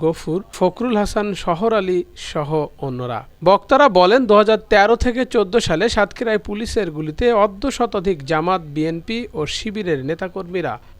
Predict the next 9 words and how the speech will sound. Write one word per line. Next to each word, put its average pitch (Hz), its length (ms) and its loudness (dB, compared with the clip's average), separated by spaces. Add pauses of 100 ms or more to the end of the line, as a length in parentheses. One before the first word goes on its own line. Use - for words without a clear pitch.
আহত 214 240 2 (300)
ও - 20 2 (120)
হত্যা 180 300 0
হয়েছিল। 131 420 -4 (840)
এসব 151 240 0 (420)
ঘটনার 151 440 -2
নৈপথ্যে 151 520 0
ছিলেন 185 260 0 (120)
তৎকালীন 185 440 -2